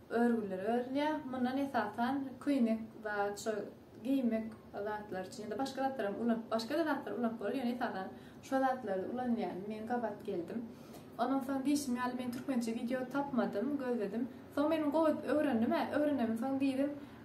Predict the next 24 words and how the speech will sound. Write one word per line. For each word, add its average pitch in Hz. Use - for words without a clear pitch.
ýani, 226
men 277
ýaly 240
türkmen 240
dilini 240
gyýylarmy? 220
Hani, 202
şolarym 262
öwrese 277
gelse, 233
öwrenmek 247
isleseler, 247
arkaýyn 269
türkmençe 262
video 247
tapyp 247
bilsinler. 233
YouTube'da, 240
e, 214
el 208
ýeterli 233
bir 269
şekilde 220
türkmençe 262